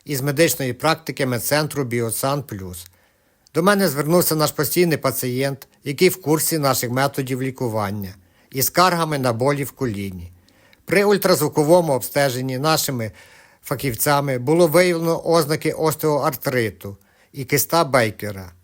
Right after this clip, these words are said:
Кіста Бейкера або підколінна кіста — це еластичне, заповнене рідиною новоутворення в ділянці підколінної ямки. Причиною даної проблеми були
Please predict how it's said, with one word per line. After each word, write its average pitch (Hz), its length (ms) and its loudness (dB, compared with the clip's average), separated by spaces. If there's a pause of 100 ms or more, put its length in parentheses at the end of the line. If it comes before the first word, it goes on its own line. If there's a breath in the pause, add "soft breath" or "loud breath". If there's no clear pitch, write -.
(260)
Кіста 196 380 2
Бейкера 175 540 2
або 131 160 0
підколінна 156 640 0
кіста — 139 520 -4 (300 soft breath)
це 156 80 0
еластичне, 160 640 0
заповнене 147 640 0
рідиною 143 580 0
новоутворення 135 960 -2 (260 soft breath)
в - 40 -20
ділянці 151 440 0
підколінної 139 960 -6
ямки. 120 600 -2 (760 soft breath)
Причиною 196 500 2
даної 160 340 2
проблеми 147 560 0
були 135 420 0